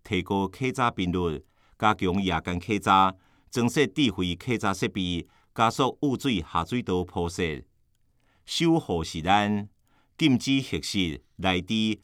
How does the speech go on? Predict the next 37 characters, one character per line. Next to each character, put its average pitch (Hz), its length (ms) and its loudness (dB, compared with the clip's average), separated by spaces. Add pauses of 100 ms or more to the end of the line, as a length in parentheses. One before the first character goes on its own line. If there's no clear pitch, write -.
(200)
甲 139 100 2
有 101 140 2
毒 95 140 -2
食 - 140 -8
品 113 360 0 (200)
进 147 200 6
入 90 120 2
新 101 260 0
北 92 220 0
食 - 180 -8
品 135 200 -2
通 101 220 -2
路 92 240 0
甲 135 120 0
学 76 180 -4
校， 80 400 0 (280)
加 117 180 4
强 95 260 0
食 - 160 -6
品 95 240 -2
稽 95 180 0
查， 90 380 2 (280)
全 110 200 2
面 107 260 2
保 139 180 2
障 95 260 0
食 - 180 -8
品 131 260 -2
安 90 160 -2
全。 76 500 -4 (760)
有 113 120 -2
劳 120 180 2
工 165 180 0
安 135 180 0
全， 92 280 -2
请 135 200 2
找 123 140 -2